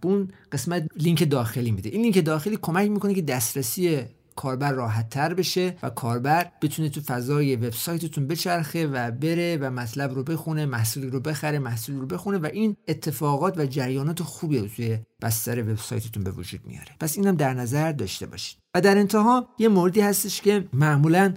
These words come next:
ما در موقعی که داریم محتوا تولید می‌کنیم و نسبت بهش حساسیت‌های خاصی داریم، این هستش که ما محتوا رو حالا تولید کردیم، نوشتیم، تموم شد، منتشر کردیم، همهٔ این شش مورد رو رعایت کردیم.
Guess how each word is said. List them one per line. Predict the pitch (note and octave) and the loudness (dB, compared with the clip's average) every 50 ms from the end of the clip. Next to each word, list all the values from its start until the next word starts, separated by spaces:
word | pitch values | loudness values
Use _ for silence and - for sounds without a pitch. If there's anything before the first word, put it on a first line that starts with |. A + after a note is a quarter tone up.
| - D3 | 0 0
ما | D#3+ D#3+ | 0 2
در | C#3 C#3+ C3 B2+ A#2+ A2+ A2+ - - | 2 2 0 0 -2 -4 -8 -10 -10
موقعی | B2+ C3 B2 D#3 E3 D#3 | -6 -4 -2 0 0 0
که | D#3+ D#3 C#3 | -2 -2 -2
داریم | B2+ B2+ C#3+ D#3 | -2 0 0 2
محتوا | D3+ C3+ C3 A#2 A2 - - A#2 B2+ D#3 D#3 | 2 0 0 -2 -6 -4 -4 -2 0 0 0
تولید | D3+ B2 A2+ G#2+ G#2+ F#2+ G#2+ | -2 -2 -4 -4 -4 -4 -4
می‌کنیم | G#2+ A2 A2 A#2 A2+ A#2+ A#2+ A2+ A2 G#2+ | -6 -6 -4 -4 -4 -4 -2 -4 -4 -2
و | G#2+ G#2+ G#2 G2+ G#2 A2+ | -2 -2 -2 -2 -2 -4
نسبت | A2 A2+ A2 - - D#3 D#3 C#3+ | -4 -4 -4 -4 -6 -6 -6 -4
بهش | D#3+ D#3+ D3+ B2+ | -4 -6 -6 -6
حساسیت‌های | B2+ C3+ C3 - C3+ B2+ - - C#3 B2+ A#2+ D#3+ D#3+ D3 | -6 -6 -6 -6 -6 -6 -6 -6 -6 -6 -4 -4 -4 -4
خاصی | A2+ - D3 C#3 - - B2+ | -4 -4 -6 -6 -4 -4 -4
داریم، | C3+ D#3 F#3 | -4 -4 -4
این | G3 G#3 | -4 -6
هستش | A3 G3+ - A3 - - | -6 -6 -8 -8 -8 -6
که | - G3+ | -4 -2
ما | G#3 G3+ | -2 -2
محتوا | F#3 E3 D#3 D3+ D3 E3 E3 F#3 G3+ | -2 -2 -2 -2 0 0 2 4 4
رو | F#3+ | 4
حالا | F3 F3 F#3+ | 4 2 0
تولید | F#3 - F3 E3+ E3+ E3 F#3 - | -2 -2 -2 -2 0 0 0 -2
کردیم، | - B2+ G#2 D#2+ C#2+ - D#2 - - - _ - | -2 -4 -6 -6 -6 -10 -12 -14 -16 -14 _ -4
نوشتیم، | C3+ C#3 C#3 A#2+ A2+ - - - - - _ | -2 0 0 0 -2 -4 -6 -8 -12 -14 _
تموم | - C3+ C#3+ C#3+ A#2+ | -4 0 0 0 0
شد، | A2 - - - - | -2 -6 -8 -8 -8
منتشر | B2 A#2+ A2 A#2+ A#2 A#2 B2+ A2+ | -6 -4 -2 -2 -2 -2 -2 -4
کردیم، | A2+ G#2 G2 G2+ A2 | -4 -6 -4 -2 0
همهٔ | A2 B2+ C#3+ D#3 E3 | 0 0 2 2 2
این | E3 E3 D#3+ D#3+ D#3+ D#3 D3 - _ | 2 2 0 0 -2 -4 -6 -8 _
شش | - - D3+ C3+ - - | -10 -8 -6 -6 -4 -4
مورد | C3+ B2+ B2+ C3 D3+ D3 D3+ | -4 -2 0 0 0 0 2
رو | D#3 D#3+ D#3+ D#3 D#3 | 2 0 0 0 0
رعایت | - C3 B2 A#2+ A#2+ B2+ C3+ C3 A2+ A#2 | 2 4 4 4 4 2 0 0 -2 -4
کردیم. | - - C#2+ C#2 - - - D#3 | -6 -8 -10 -12 -12 -14 -16 -18